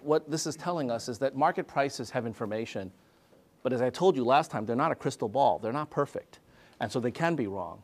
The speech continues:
Apparently, and this is now very speculative,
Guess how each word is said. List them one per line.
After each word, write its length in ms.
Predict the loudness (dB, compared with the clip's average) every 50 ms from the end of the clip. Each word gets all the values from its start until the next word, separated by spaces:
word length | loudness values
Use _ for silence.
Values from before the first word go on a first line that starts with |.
| -20 _ -20 -20 -20 -20 -20 -8 -6
Apparently, 840 | -4 -4 -4 0 4 6 8 8 8 6 4 2 -2 -2 -2 -4 -4 -8 -12 -4 0
and 140 | 2 4 4
this 160 | 4 6 6
is 300 | 4 4 2 0 -8 -4 0
now 420 | 4 6 8 10 10 10 8 6 4 -2
very 260 | -2 2 4 4 4 2
speculative, 840 | 2 2 2 2 2 2 0 0 0 0 -2 -4 -4 -6 -8 -12